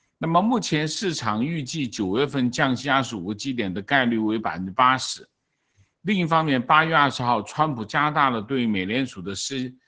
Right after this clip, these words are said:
施压力度。他在社交媒体上要求美联储理事库克辞职，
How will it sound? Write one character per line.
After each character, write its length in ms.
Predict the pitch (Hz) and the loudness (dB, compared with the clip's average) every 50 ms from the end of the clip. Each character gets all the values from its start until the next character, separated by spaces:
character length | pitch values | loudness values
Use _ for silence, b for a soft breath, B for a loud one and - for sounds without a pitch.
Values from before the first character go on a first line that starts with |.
| b b | b b
施 220 | b - - 143 143 | b -10 -8 -4 -2
压 180 | 151 127 139 | 0 2 2
力 160 | 143 151 147 139 | 2 0 0 -2
度。 260 | 117 147 139 127 - _ _ _ _ _ _ _ _ _ | -4 -6 -8 -10 -12 _ _ _ _ _ _ _ _ _
他 220 | _ - 151 156 151 | _ 0 0 0 2
在 320 | 135 156 147 139 131 127 | 2 4 4 4 4 2
社 220 | 123 - 160 156 135 | 0 -2 -2 -2 0
交 180 | 143 139 135 | 0 0 2
媒 160 | 131 135 131 | 2 0 -2
体 160 | 120 - 101 95 | -2 -4 -8 -6
上 320 | - - 127 120 117 120 | -4 -2 -2 -2 0 0
要 220 | 131 131 131 131 | 2 2 2 2
求 180 | 123 - 131 127 | 0 -2 -4 -2
美 180 | 123 117 104 98 | -2 -2 -2 -2
联 220 | 98 110 123 131 | -2 -2 -2 -4
储 220 | 127 - 120 123 | -4 -4 -6 -6
理 180 | 120 104 95 85 | -4 -4 -6 -6
事 260 | 87 - - - 135 | -6 -8 -8 -8 -8
库 220 | 107 - - 156 139 | -10 -6 -6 -6 -4
克 240 | - 175 170 131 | -2 -2 -4 -4
辞 260 | 98 - - - 139 127 | -4 -6 -6 -6 -6 -6
职， 380 | - - 101 101 113 139 - | -6 -8 -8 -8 -8 -8 -10